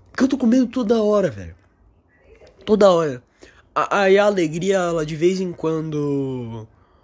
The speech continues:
é, dá umas risadas, tá ligado? Porque eu dou muita risada no meu dia a dia, eu dou muita risada. Mas não uma risada necessariamente porque eu tô feliz, sabe? É porque, sei lá, eu vi alguma coisa engraçada, ou tô rindo de desespero, esse tipo de coisa,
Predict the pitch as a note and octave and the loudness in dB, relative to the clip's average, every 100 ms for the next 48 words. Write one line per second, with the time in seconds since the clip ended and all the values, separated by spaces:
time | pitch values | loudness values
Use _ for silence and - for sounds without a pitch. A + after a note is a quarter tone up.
0 | _ _ - B2+ C#3 B2+ A#2 A2+ A#2+ C#3+ | _ _ -6 -2 0 0 0 -2 -2 -2
1 | D3+ D#3 C3+ B2+ B2+ B2 B2 E3 - _ | -2 -4 -4 -6 -6 -4 -4 -4 -8 _
2 | _ - A#2 A2+ C3+ C#3+ C#3+ A#2+ C#3 F#3 | _ -14 -10 -8 -6 -6 -6 -4 -4 -2
3 | C#3 B2+ A#2 A2+ C#3+ G3 _ - C#3+ C#3 | -2 -4 -2 -2 -2 -6 _ -10 -6 -2
4 | C3 C3 B2 A#2 A2+ C3+ B2 A#2 C#3+ D3+ | -2 0 -2 -2 -4 -4 -4 -8 -6 -6
5 | C3+ C3 A#2+ A2 G#2 A2 _ - _ _ | -6 -8 -6 -8 -8 -14 _ -20 _ _
6 | _ C3 C#3+ C#3 C#3 C3+ C#3 D3+ F#3 F#3 | _ -10 -6 -2 -2 -2 -2 0 0 -2
7 | D3 D3 C#3 C#3 C3 C3+ C3+ - C3 B2 | -4 -4 -4 -4 -4 -6 -6 -4 -4 -4
8 | B2+ B2 - B2+ B2 - C3 A#2+ A#2 G#2+ | -4 -6 -8 -12 -12 -8 -6 -4 -4 -4
9 | - - - - B2 G#2 A#2+ _ _ - | -6 -10 -12 -10 -8 -8 -12 _ _ -8
10 | A2 C#3 - E3+ E3+ - G4 A#2+ G2+ A2+ | -8 -8 -6 -4 -4 -4 -2 -2 -2 -6
11 | C3 C#3+ C3 C#3 A#2+ A#2 A#2 C#3+ D3+ - | -2 -2 -2 -4 -8 -8 -4 -2 -2 -2
12 | D#3+ D3 A#2+ C3+ A#2 A#2 B2 A#2 G#2+ G#2 | 0 2 0 0 -2 -2 -2 -6 -6 -6
13 | G2+ G2+ G#2+ E3+ F3+ - D3+ D3+ D3 B2 | -8 -8 -8 -10 -10 -8 -4 0 2 0
14 | - - F#3+ F3 - F#2+ F#2+ | -4 -10 -8 -8 -8 -12 -12